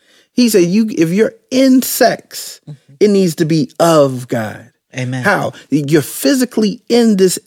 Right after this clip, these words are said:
Speaker 1: physical act that, quite frankly, God created
Speaker 2: Yes.
Speaker 1: and dis-, ordained and decided that this act that is with the intention of procreation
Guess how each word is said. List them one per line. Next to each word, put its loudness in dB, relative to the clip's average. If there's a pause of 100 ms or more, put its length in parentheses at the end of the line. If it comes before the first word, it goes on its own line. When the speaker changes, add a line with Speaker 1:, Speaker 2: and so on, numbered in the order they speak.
(120)
Speaker 1:
physical -2
act -4
that, -2 (160)
quite -2
frankly, -2 (340)
God 4 (260)
created 0 (180)
Speaker 2:
Yes. -8
Speaker 1:
and 4
dis-, -2
ordained 2
and -4
decided -2
that -6
this -4 (100)
act -6
that -6
is -4 (100)
with -4
the 0
intention -2
of -4
procreation -4